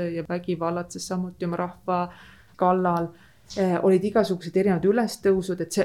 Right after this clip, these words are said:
selles suhtes, et seal ei olnud nagu selle šiitlusega kui niisuguse mitte midagi pistmist. Ja nüüd ka nagu mõelda, noh, tihti minagi ise vahel olen kasutanud mõistet islamirevolutsioon, et tegelikult ei olnud ju tegemist islamirevolutsiooniga,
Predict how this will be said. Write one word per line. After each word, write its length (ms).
selles 320
suhtes, 220
et 80
seal 160
ei 80
olnud 160
nagu 100
selle 220
šiitlusega 960
kui 100
niisuguse 560
mitte 240
midagi 320
pistmist. 720
Ja 100
nüüd 400
ka 220
nagu 260
mõelda, 600
noh, 80
tihti 460
minagi 400
ise 320
vahel 240
olen 240
kasutanud 400
mõistet 480
islamirevolutsioon, 1120
et 160
tegelikult 420
ei 140
olnud 180
ju 80
tegemist 380
islamirevolutsiooniga, 1400